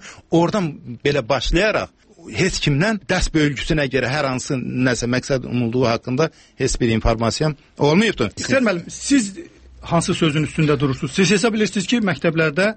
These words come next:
Speaker 2: müəllimlərin dərs saatının götürməsi üçün,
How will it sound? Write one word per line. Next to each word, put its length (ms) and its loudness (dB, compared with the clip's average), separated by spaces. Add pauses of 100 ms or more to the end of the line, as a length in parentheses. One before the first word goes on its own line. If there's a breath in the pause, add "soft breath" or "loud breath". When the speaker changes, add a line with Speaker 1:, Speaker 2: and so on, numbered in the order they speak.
Speaker 2:
müəllimlərin 540 0 (600)
dərs 260 -2
saatının 380 0 (240)
götürməsi 540 -4
üçün, 420 0